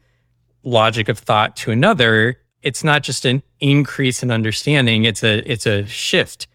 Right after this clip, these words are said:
in the very mechanisms of thought.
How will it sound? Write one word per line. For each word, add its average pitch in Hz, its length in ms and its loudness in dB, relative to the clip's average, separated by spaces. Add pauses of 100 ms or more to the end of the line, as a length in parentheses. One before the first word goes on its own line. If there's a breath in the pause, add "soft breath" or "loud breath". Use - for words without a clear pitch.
(380)
in 110 520 2 (180)
the 117 120 -12
very 131 180 4
mechanisms 107 760 -2
of 98 120 -12
thought. - 340 -4